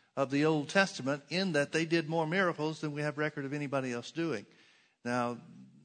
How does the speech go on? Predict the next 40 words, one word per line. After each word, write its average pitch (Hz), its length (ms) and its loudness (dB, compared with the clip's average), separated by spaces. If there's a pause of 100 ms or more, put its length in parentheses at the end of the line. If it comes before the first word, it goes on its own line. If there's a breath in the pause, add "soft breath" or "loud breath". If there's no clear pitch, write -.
(320)
I 123 100 -14
mean, 127 100 -4
there's 127 160 -4
a 143 40 -2
lot 147 160 4
of 127 60 -2
ways 123 180 -2
you 123 100 -6
could 107 220 -6 (420 soft breath)
measure 131 300 0
things 127 320 -2
out. 120 340 0
Uh, 123 240 -6
Moses 131 440 -2
was 123 160 -6
considered, 120 680 -6
uh, 113 240 -4 (320)
in, 123 160 -8
in 127 180 -6
many 127 140 -2
circles 131 380 -8
to 120 80 -16
be 127 80 -4
the 113 80 -6
greatest 120 360 -2
prophet 123 280 -2
there 110 100 -6
was. 110 240 -4
Jesus 135 380 -2
said 135 180 -6
John 139 220 0
the 131 80 -6
Baptist 160 400 -2
was 104 140 -12
the 110 40 -10
greatest 110 320 -8
prophet 110 300 -4
that 95 80 -12
there 95 100 -12
was. 92 240 -12